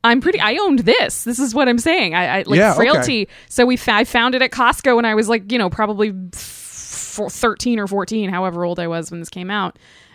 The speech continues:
Speaker 1: And, uh, I was like, "I'm gonna buy this <laughs> movie." And my, my mom was like, "Sure, go for it."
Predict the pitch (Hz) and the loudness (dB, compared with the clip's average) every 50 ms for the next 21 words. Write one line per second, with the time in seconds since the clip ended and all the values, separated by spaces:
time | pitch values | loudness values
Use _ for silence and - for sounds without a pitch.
0 | _ _ - 202 208 196 190 185 185 185 180 180 175 175 180 180 196 185 190 - | _ _ -4 -2 0 2 2 2 2 0 0 0 0 2 0 0 0 -2 -2 -2
1 | - 185 220 214 202 208 226 220 214 214 - - 277 247 233 226 214 180 - 170 | 0 0 0 2 2 2 2 2 2 0 -2 -2 -4 -2 -2 -4 -4 -4 -4 -4
2 | 185 196 - _ - 247 - - - _ _ _ _ _ _ _ - 196 160 190 | -6 -6 -8 _ -8 -8 -8 -8 -10 _ _ _ _ _ _ _ -6 -4 -2 -2
3 | 214 196 208 170 175 170 - _ - - - 151 165 165 156 _ _ _ _ _ | -2 -2 -2 -4 -6 -8 -8 _ -12 -10 -8 -8 -8 -8 -10 _ _ _ _ _
4 | _ - - - - - - - - - 190 202 - - 214 190 175 170 - | _ -20 -20 -20 -20 -20 -20 -14 -8 -4 -4 -4 -4 -2 -4 -2 -2 -4 -6